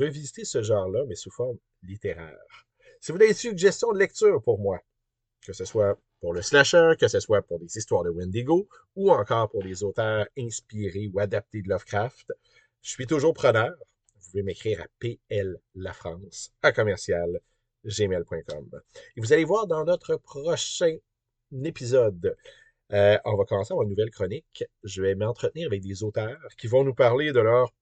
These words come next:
prochain projet, de, de, de, de, de ce qui les attend, mais aussi de leur processus d'écriture. Donc, je pense que ça va être très intéressant.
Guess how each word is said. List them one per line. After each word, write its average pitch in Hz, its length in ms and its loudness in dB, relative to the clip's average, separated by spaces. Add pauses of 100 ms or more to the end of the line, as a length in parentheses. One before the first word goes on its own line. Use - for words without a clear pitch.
prochain 113 420 0
projet, 165 540 -4 (400)
de, 110 320 0
de, 98 220 -6 (100)
de, 92 160 -10
de, 87 220 -12
de 87 120 -14
ce - 120 -14
qui - 160 -8
les 113 240 0
attend, 127 260 0 (400)
mais 131 80 2
aussi 147 220 4
de 185 80 12
leur 160 200 10
processus 160 680 0
d'écriture. 117 760 -6 (420)
Donc, 98 320 -6
je 98 160 -4
pense 87 240 -10
que 85 80 -12
ça 82 180 -12
va 82 140 -8
être 90 320 -8 (100)
très 110 320 -4
intéressant. 95 520 -6